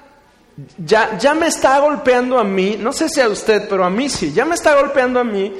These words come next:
en algo con lo cual yo lucho constantemente. Usted no sabe,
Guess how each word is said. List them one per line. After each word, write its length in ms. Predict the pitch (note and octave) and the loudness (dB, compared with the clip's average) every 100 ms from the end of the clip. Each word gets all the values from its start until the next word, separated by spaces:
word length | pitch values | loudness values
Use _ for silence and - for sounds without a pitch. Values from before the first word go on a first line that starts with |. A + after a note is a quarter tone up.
| - - - - | -16 -20 -20 -4
en 200 | A#3 A#3 A#3 | -2 0 2
algo 420 | B3 C4+ C#4+ D4 | 2 2 -2 0
con 220 | C4 A#3 | 0 2
lo 140 | G3+ | 0
cual 260 | A#3 B3 B3 | 2 2 4
yo 140 | B3 | 2
lucho 420 | A#3+ A#3 A#3+ C4 A#3+ | 0 0 0 -2 0
constantemente. 1200 | G3 F3+ - G#3 G#3 G3+ G3+ G3+ G3+ G3 C#3 - - - _ _ - | -2 -2 -2 -2 -2 -4 -2 -2 -2 -4 -10 -12 -20 -20 _ _ -10
Usted 300 | G3+ - D#4 | -10 -2 -2
no 200 | D#4 E4 | 0 -2
sabe, 460 | D#4+ D4+ D#4 B3+ | 0 0 0 -2